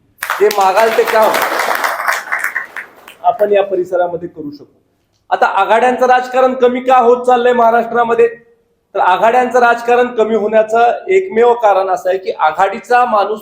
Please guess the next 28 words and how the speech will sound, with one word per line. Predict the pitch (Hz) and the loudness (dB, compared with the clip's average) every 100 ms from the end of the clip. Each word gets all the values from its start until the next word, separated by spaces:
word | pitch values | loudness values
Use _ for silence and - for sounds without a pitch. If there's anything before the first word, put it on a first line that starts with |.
| 220 | -8
निवडून | 233 254 233 | -8 -6 -4
दिला | 170 131 123 - _ _ _ _ | -2 -2 -6 -10 _ _ _ _
तर | - | -4
आघाडीचा | 175 175 208 226 240 | 0 2 0 0 -2
माणूस | 240 240 247 | 0 0 0
पैसे | - 247 247 285 | 0 0 0 -6
कुठून | 247 240 | -2 -2
आणणार? | 208 185 180 185 - _ _ _ | 0 0 0 -2 -12 _ _ _
राज्य | 131 139 180 | -2 -2 -2
सरकार | 196 196 226 | -4 -2 -2
त्याला | 226 240 | 2 0
फंडिंगच | 240 247 262 277 277 | 2 0 2 2 2
करणार | 262 247 233 220 | 0 0 0 0
नाही. | 202 196 - - _ _ - | -2 -6 -10 -20 _ _ -4
आघाड्यांचं | 160 214 233 240 233 247 | 0 2 2 2 2 2
राजकारण | 226 220 - 226 233 240 | 2 0 0 2 2 0
हे | 196 220 240 247 - - | 0 2 4 4 0 -6
मागच्या | 170 185 - 240 | -2 -2 2 0
काळामधला | 240 226 233 233 233 240 | 2 2 2 0 2 0
विषय | 220 214 214 | 0 -2 0
आहे. | 165 156 - - _ _ - | 2 0 -6 -20 _ _ -4
अलीकडच्या | 170 226 233 240 240 | -2 -2 -2 -2 -2
काळामध्ये | 226 196 190 190 208 233 | 0 2 2 0 2 2
राष्ट्रीय | 208 180 - 190 208 | 2 0 -2 -4 -2
पक्षांना | 202 - 185 190 208 | -4 -4 -4 0 0
लोक | 190 175 190 | 0 -4 -8
पसंती | 165 170 185 190 | -10 -10 -10 -8
देतात. | 160 151 131 | -10 -4 0